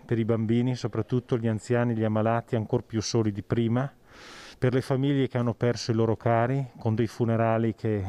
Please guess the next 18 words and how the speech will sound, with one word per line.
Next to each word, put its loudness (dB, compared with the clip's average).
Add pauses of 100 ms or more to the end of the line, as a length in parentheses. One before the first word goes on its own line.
(160)
sono -6
stati -2
terribili. 0
Anch'io 0
nella 0
mia 0
parrocchia -2
ho -2
dovuto -2
celebrarne -2 (680)
alcuni 2
in 0
fretta -4
e 2
in -2
furia 0
nei -2
cimiteri. -2